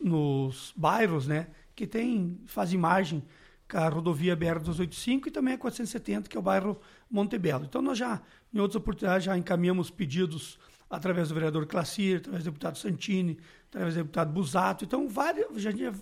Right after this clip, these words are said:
va-, bastante tempo lutando com isso. E nós, eh, estávamos já pleiteando com o presidente Sadi, com a diretoria da U A B,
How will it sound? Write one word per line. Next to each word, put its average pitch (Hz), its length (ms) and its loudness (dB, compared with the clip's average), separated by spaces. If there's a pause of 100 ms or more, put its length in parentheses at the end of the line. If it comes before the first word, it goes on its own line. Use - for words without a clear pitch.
(140)
va-, 202 160 -4
bastante 202 380 -4
tempo 233 300 -2 (420)
lutando 226 400 4
com 240 120 4
isso. - 360 2 (360)
E 311 180 2
nós, 294 320 2 (160)
eh, 196 280 6
estávamos 220 340 0
já 202 160 2
pleiteando 208 500 0
com 185 80 -4
o 165 40 -4
presidente 180 320 -2
Sadi, 170 320 -4
com 190 100 -6
a - 20 -2
diretoria 180 400 -2
da 180 120 2
U 175 100 4
A 165 60 4
B, 185 200 0